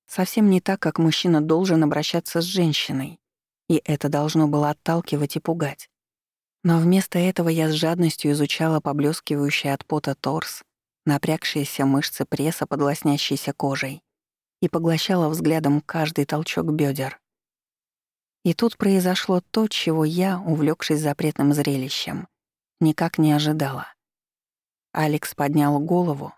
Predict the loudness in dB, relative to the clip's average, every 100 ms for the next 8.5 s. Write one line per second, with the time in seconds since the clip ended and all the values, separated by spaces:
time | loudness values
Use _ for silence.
0 | _ _ _ -4 -2 -2 0 0 0 -2
1 | 0 0 0 -2 -2 -2 -4 -10 -14 _
2 | _ _ _ _ _ _ _ _ _ _
3 | -2 0 0 0 0 0 -2 -2 0 0
4 | -2 -2 -2 -2 -4 -10 -16 _ _ _
5 | -4 -2 0 -2 -6 -10 -12 -14 _ _
6 | _ _ _ 0 2 2 2 4 2 0
7 | -2 0 2 4 2 2 0 0 0 -2
8 | -2 -2 -4 -8